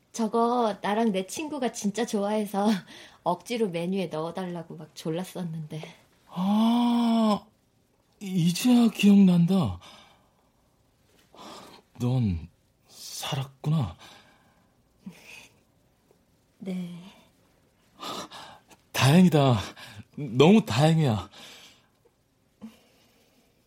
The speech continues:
Speaker 2: 그런 얼굴 할 필요 없어. 다 어른들의 잘못이야. 너희들은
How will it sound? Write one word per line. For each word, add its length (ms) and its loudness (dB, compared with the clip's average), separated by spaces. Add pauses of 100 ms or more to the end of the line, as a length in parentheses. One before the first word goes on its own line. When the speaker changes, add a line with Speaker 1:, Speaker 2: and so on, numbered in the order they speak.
(800)
Speaker 2:
그런 260 2
얼굴 240 2
할 200 -8
필요 180 -4
없어. 720 -6 (960)
다 160 0
어른들의 480 4
잘못이야. 560 -4 (920)
너희들은 680 2